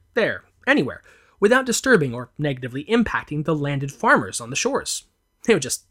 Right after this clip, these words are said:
sail right on by. Using his special forces of amphibious assault marines, Guorong led, again,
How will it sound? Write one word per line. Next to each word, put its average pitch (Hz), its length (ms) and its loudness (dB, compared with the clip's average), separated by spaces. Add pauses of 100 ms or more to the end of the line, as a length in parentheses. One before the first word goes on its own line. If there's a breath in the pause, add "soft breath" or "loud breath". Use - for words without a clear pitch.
(100)
sail 113 280 -6
right 117 160 -8
on 160 160 -2
by. 220 260 0 (920)
Using 240 260 4
his 185 100 2
special 170 280 -2
forces 156 460 2
of 123 140 -10
amphibious 131 500 -4
assault 196 320 0
marines, 104 440 -12 (300)
Guorong 208 360 8
led, 147 280 -2 (500)
again, 143 300 -4